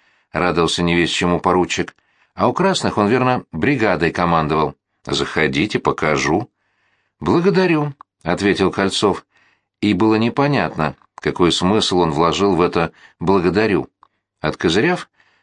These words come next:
Дудецкий быстро пошёл вслед за колонной пленных. Кольцов взглянул на мальчика и сразу заметил перемену, происшедшую в нём. Юра растерянно щурился и был похож на взъерошенного,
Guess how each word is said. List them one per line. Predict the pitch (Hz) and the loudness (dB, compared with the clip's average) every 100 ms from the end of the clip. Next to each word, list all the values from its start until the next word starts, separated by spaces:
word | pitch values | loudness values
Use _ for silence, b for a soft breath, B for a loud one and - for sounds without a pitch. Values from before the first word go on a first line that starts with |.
| _ | _
Дудецкий | - 143 180 - 117 | -2 0 0 0 -2
быстро | 95 147 151 117 | 0 0 0 0
пошёл | 110 104 127 | 0 0 0
вслед | 104 113 120 | -2 0 0
за | 98 | 0
колонной | 98 98 101 101 107 | -2 2 2 2 -2
пленных. | 110 98 76 73 69 - _ _ _ _ _ _ _ _ | 0 0 2 -2 -6 -14 _ _ _ _ _ _ _ _
Кольцов | - 78 - 98 80 | -2 -2 2 0 2
взглянул | 90 95 | 2 2
на | 90 87 | 2 2
мальчика | 95 104 120 117 127 b b b b | 0 -2 -4 -2 -4 b b b b
и | - 85 | -4 -2
сразу | - 98 101 95 | 0 0 0 0
заметил | 87 95 101 101 92 | 0 0 0 0 0
перемену, | 113 135 139 101 82 | 0 0 0 0 0
происшедшую | 85 85 - 82 - 82 78 | 2 0 2 0 0 0 0
в | |
нём. | 82 73 - _ _ _ _ _ _ - | 0 -2 -6 _ _ _ _ _ _ -2
Юра | 87 87 | 2 2
растерянно | 87 - 95 87 82 | 2 0 0 2 0
щурился | - 147 143 - 143 120 _ _ _ | 0 0 0 -2 -2 -4 _ _ _
и | 78 80 | 0 2
был | 76 82 90 | 2 2 2
похож | 95 - 107 101 95 | 0 0 0 -2 0
на | 87 | -2
взъерошенного, | 73 87 92 101 - 98 101 98 | 0 2 2 0 0 0 0 -2